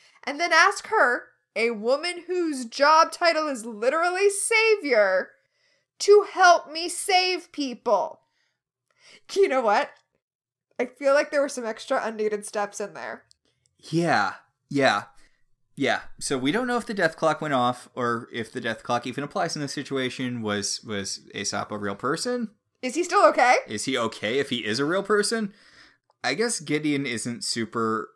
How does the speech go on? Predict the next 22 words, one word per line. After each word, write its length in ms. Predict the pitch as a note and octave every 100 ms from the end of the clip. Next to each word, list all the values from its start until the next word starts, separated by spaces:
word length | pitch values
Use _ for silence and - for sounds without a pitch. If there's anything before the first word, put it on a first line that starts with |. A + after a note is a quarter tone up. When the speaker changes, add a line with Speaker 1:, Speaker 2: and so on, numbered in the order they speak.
| _
Speaker 2:
into 260 | A2 G#2+ A2
murdering 640 | G2+ G#2 G2+ G#2 G#2 G#2
unnecessary 800 | - G#2 G#2+ G#2 A2+ - G#2+ G#2
people, 520 | G#2+ - G#2+ - A#2+ A2+
so 240 | - A2
if 180 | G#2 G#2
he 120 | A2
is 120 | G#2+
a 60 | A2
real 180 | A2 G#2+
person, 380 | A2+ G#2+ -
he's 160 | G#2+ G2+
probably 360 | - G#2+ G#2+ G#2
fine. 520 | - A2 G#2 A2+ A#2 _ _ _ _ _ _ _ _ _ _
Speaker 1:
I, 100 | A#3 - - - A3
uh, 100 | A#3+ - - - _ -
Speaker 2:
But 340 | A#2 A#2 - _ -
Speaker 1:
you 120 | F4
know 60 |
what? 120 | F#4+ -
I'm 140 | E4+
gonna 100 | G#4+